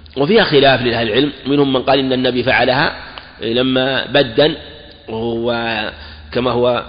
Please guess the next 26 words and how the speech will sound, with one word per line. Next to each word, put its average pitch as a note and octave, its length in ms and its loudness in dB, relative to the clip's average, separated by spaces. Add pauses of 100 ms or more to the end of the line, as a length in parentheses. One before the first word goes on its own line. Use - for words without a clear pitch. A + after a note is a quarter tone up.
(200)
كما A#2 140 -2
ذكر B2+ 220 -2
صاحب A2+ 200 -4
المغني A#2 260 -4
رحمه A2 240 -8
الله A2 240 -6
وهو G#2 460 -10
في G#2+ 60 -10
المذهب، B2 380 0 (720)
و-، A2 460 -6 (540)
وإن D3+ 200 0
تركها E3 380 2
فلا B2 160 2
حرج. G2 240 -2 (220)
هذه E3+ 220 2
ثبتت F3+ 300 2
فيها D3 320 0
ثلاثة C#3 380 0
أحاديث، A2+ 340 -4 (160)
جلسة B2 200 -4
الاستراحة B2 380 -4
ثبتت C3+ 340 -4
فيها B2+ 180 -4
ثلاثة B2 300 -2
أحاديث C3 260 -2
صحيحة. - 340 -6